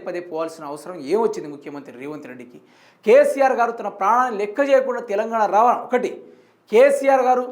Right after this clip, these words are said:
తిన్నారా, కబ్జాలు చేశారా, భూములు లాక్కున్నారా, అవన్నీ పక్కన పెడదాం. ఆయన తినేది ఉంటే తెలంగాణ రాష్ట్రం ఇంత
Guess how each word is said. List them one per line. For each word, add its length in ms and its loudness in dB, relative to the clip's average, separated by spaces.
తిన్నారా, 480 2
కబ్జాలు 460 2
చేశారా, 440 2
భూములు 380 0
లాక్కున్నారా, 560 0
అవన్నీ 300 2
పక్కన 300 -2
పెడదాం. 240 -4
ఆయన 160 2
తినేది 340 4
ఉంటే 180 -6
తెలంగాణ 300 2
రాష్ట్రం 320 -2
ఇంత 100 -8